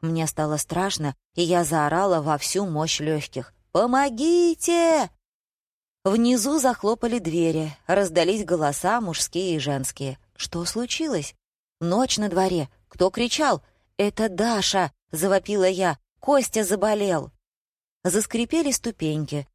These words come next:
Кто-то медленно шёл наверх, юноша открыл глаза. «Ари, ты пришла?» «Да, милый», — кивнула я.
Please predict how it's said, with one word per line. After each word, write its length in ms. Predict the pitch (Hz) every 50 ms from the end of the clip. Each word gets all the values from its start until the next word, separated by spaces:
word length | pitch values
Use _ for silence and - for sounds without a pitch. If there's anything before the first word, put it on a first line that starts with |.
| _ _
Кто-то 360 | - - 254 294 - 247 214
медленно 560 | 190 190 220 247 214 220 220 220 202 175 165
шёл 240 | - - 185 180 170
наверх, 520 | 160 147 143 139 139 180 226 254 233 - _ _ _ - 165
юноша 500 | 160 170 202 214 226 233 - - 170 156
открыл 320 | - - - 180 180 180
глаза. 540 | 160 165 170 170 170 151 143 156 143 131 - _ _ _ _ _ _ - -
«Ари, 480 | 233 233 233 220 214 185 175 160 - _ _ _ _ _ _
ты 140 | - 233 226
пришла?» 640 | - - 247 247 240 - - 254 262 262 262 240 - _ _ _ _ _ _ _ _ _ _ _ _ -
«Да, 300 | 202 196 240 233 208 180
милый», — 360 | 165 160 156 147 147 151 151
кивнула 460 | - - 190 160 170 170 170 165 160 160
я. 300 | 147 147 151 143 131